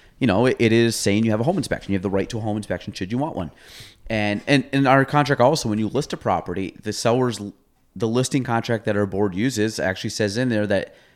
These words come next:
that buyers are entitled to a final walkthrough. You acknowledge, or not walk, walkthrough, an inspection. You acknowledge that they can do it. It's part, that's number six in the contract. So,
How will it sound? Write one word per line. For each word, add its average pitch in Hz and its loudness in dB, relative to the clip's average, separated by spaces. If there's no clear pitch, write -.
that - -6
buyers 107 4
are 110 0
entitled 107 -2
to 110 -2
a 104 0
final 110 -2
walkthrough. 80 -8
You 90 -4
acknowledge, 98 0
or 104 -2
not 98 0
walk, 90 -4
walkthrough, 90 -4
an 98 -2
inspection. 98 -4
You 90 -2
acknowledge 95 -2
that 92 -6
they 95 -6
can 98 -4
do 123 -2
it. 82 -6
It's - -16
part, 101 -2
that's 90 -8
number 104 -4
six - -2
in 104 -2
the 95 -8
contract. - -12
So, 113 2